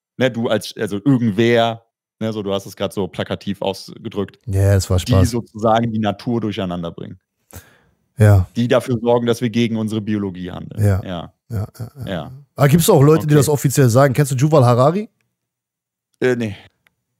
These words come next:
Speaker 2: Das ist so der, die rechte Hand von Klaus Schwab, W E F.
Speaker 1: Ah, ja. Ah,
Speaker 2: Genau,
Speaker 1: ja, ja,
Speaker 2: und
Speaker 1: stimmt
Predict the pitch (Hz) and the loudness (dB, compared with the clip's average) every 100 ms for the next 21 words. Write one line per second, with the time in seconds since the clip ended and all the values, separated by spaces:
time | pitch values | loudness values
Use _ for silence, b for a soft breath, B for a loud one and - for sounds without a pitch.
0 | _ 104 107 127 - 120 113 104 104 123 | _ -2 -2 -2 -2 2 2 2 2 0
1 | - 113 117 113 104 113 110 - 107 113 | 2 0 0 0 -2 0 0 0 0 0
2 | - - _ _ _ _ 185 170 98 110 | -2 -18 _ _ _ _ -16 -8 -2 -2
3 | 101 104 123 92 85 85 _ _ _ _ | 0 0 0 0 -6 -16 _ _ _ _
4 | _ _ _ 123 113 113 113 - 123 | _ _ _ 2 6 6 6 6 4